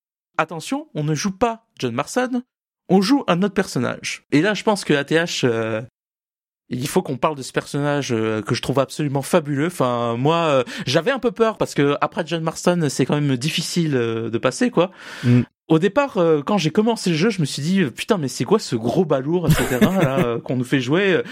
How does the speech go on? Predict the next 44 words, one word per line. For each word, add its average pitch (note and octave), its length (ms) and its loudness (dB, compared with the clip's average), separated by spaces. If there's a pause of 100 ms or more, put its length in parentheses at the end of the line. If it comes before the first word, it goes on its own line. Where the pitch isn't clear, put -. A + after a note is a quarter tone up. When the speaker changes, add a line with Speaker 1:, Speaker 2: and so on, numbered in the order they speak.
(220)
Speaker 1:
euh, F#2 160 -2
je A2+ 120 -4
veux C4 120 4
jouer A#3+ 180 0
John D3 180 2
Marston, G#3 380 0
quoi. » D3 220 0
Et D3 40 -2
finalement, F#3+ 500 2
A F#3 60 0
T C#3 100 0
H, F#3 220 -2
euh, A#2 140 0
je - 80 -6
sais - 120 -10
pas G#3 100 0
ce - 80 -12
que E3 60 -8
t'en C3+ 160 -6
penses, F#3 260 -8
mais B2+ 80 2
moi, D#3 300 2
euh, A2+ 100 0
Arthur - 340 -4
Morgan, E3 460 0
euh, A#2 160 -2 (580)
bah, C3+ 140 0
je - 120 -10
trouve B3 180 -2
qu'en D#3 120 -6
fait, D3+ 140 -2
c'était F3+ 320 0
le E3 140 0
personnage D#3+ 720 0
idéal D3 400 2
pour - 160 -12
ce - 100 -4
jeu, A2 160 -4
quoi. - 220 -6 (600)
Speaker 2:
Oui. A2+ 240 -4 (180)
Alors, A#2 260 -2
Arthur C3 280 0
Morgan, C#3 340 4
déjà, C#3+ 400 2